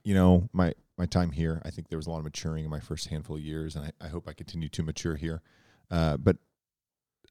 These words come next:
a lot, a lot of truck rides with Joe, trying to figure things like this out, trying to figure out, like, how I can start breaking some of the laziness and the self-authoritarian patterns. I didn't have those words for it then, but I remember asking him, like,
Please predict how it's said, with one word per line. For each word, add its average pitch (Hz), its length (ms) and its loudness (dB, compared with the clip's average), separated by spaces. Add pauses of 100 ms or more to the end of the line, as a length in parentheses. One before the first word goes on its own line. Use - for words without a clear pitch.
a 85 140 0
lot, 92 220 2
a - 40 -6
lot 92 160 4
of 80 100 2
truck - 260 0
rides 82 220 0
with 78 100 -2
Joe, 82 300 0
trying 80 180 -4
to 98 60 -8
figure 80 200 -2
things 78 220 -6
like 85 120 -8
this - 160 -10
out, 78 260 -6
trying 85 180 -4
to 80 60 -6
figure 78 320 -2
out, 76 240 -6
like, 82 300 -10 (600)
how 78 160 -4
I 76 60 -4
can 82 140 -6
start 78 220 -4
breaking 82 300 -2
some 80 160 -6
of 78 60 -6
the 76 60 -6
laziness 78 680 -4 (140)
and 76 180 -8
the 76 80 -4
self-authoritarian 78 960 -4
patterns. 78 380 -4
I 82 40 0
didn't 76 120 -4
have 78 120 -2
those - 180 -6
words 78 200 0
for 80 140 0
it - 80 -2
then, 95 220 4 (560)
but 87 200 2
I 87 100 4
remember 90 260 6
asking 85 300 0
him, 78 80 -2
like, 76 240 -6